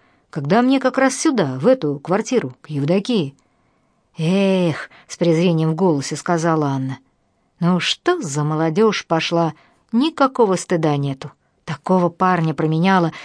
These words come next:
на какого-то орангутанга". "Тебе чего?" — не слишком любезно спросила я. Не то чтобы меня тронули Аннины слова, просто я рассердилась на слона. Куда он подевался?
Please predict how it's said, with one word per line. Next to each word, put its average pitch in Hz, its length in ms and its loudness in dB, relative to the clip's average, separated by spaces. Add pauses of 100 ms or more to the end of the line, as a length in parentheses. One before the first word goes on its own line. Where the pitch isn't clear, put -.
(120)
на 180 60 -2
какого-то 175 480 -2
орангутанга". 165 840 -2 (1200)
"Тебе 214 460 4
чего?" — 190 500 0 (420)
не 175 140 2
слишком 175 420 -2
любезно 185 440 2
спросила 165 440 -2
я. 226 320 4 (420)
Не 220 160 2
то 330 140 0
чтобы 160 300 -2
меня 165 220 0
тронули 151 600 0
Аннины 151 420 -2
слова, 226 440 0 (460)
просто 220 280 0
я 233 100 4
рассердилась 233 600 0
на 185 80 0
слона. 202 420 0 (320)
Куда 156 220 -2
он 143 120 -2
подевался? 185 760 0